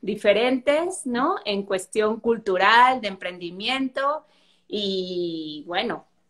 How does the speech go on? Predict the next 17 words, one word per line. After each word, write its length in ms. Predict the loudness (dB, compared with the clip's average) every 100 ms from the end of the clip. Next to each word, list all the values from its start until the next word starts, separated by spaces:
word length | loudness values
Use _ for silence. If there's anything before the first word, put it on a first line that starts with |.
| _
hoy 260 | 2 4 4
toca 300 | 2 2 0
un 120 | 0
tema, 540 | 0 2 4 4 0 -6
eh, 380 | -8 -6 -6 -2
importante, 1000 | -2 2 2 2 2 2 0 -6 -8 -8 _
fuerte, 760 | -4 6 6 6 -4 -8 -8 -4
duro, 520 | 0 2 2 2 -4 _ _ _ -4
pero 220 | 0 2
yo 160 | 0 0
creo 260 | -2 -2
que 800 | 0 0 2 2 0 -2 -4 -4
a 120 | -4
toda 280 | -4 0 2
la 140 | 2 0
comunidad 720 | -4 -6 -6 2 4 4 0
le, 560 | 0 -2 0 -4 -6